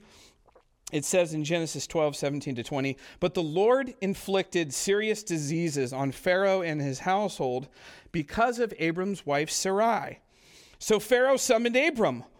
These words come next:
'What have you done to me?' he said. 'Why didn't you tell me she was your wife? Why did you say, "She's my sister, so I took her to be my wife"? Now then, here is your wife.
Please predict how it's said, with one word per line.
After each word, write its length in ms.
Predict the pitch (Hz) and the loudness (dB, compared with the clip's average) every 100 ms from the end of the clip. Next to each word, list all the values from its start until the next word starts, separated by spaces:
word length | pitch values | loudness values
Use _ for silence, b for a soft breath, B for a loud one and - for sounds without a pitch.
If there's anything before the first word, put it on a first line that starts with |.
| B B | B B
'What 300 | 175 170 190 | 0 6 8
have 140 | 247 254 | 8 6
you 180 | 349 | 2
done 300 | 370 381 427 392 | 8 8 8 4
to 140 | 320 | 2
me?' 240 | 240 175 156 | 4 2 0
he 160 | 175 | -2
said. 340 | - 156 135 131 - | 0 2 2 -2 -2
'Why 300 | 175 208 294 | 0 2 2
didn't 340 | 302 339 - | 2 0 -2
you 140 | 370 370 | -2 -4
tell 340 | - 370 440 359 | -4 0 0 2
me 220 | 208 247 | 0 0
she 180 | - 240 | -2 -2
was 200 | 277 302 | -2 -2
your 120 | 330 | -2
wife? 540 | 302 370 294 156 - _ B B | 0 0 0 -4 -12 _ B B
Why 160 | 156 208 | 2 4
did 200 | 294 294 | 2 0
you 80 | |
say, 200 | 285 262 277 | 2 2 2
"She's 240 | 269 254 | -2 0
my 140 | 277 | 0
sister, 440 | 285 - 349 - 175 | 0 0 -2 0 0
so 100 | 214 | 0
I 80 | 214 | 0
took 200 | 294 285 | -2 -2
her 60 | |
to 60 | 262 | -2
be 120 | 269 | 0
my 140 | 277 | 2
wife"? 420 | 277 302 185 - - B B B | 4 4 2 -4 -20 B B B
Now 240 | 254 311 | 4 6
then, 260 | 190 151 127 B B | 4 2 0 B B
here 280 | - 294 330 | 0 2 2
is 240 | 277 269 | 2 2
your 180 | 254 277 | 4 4
wife. 520 | 254 277 285 165 - | 6 6 6 4 -4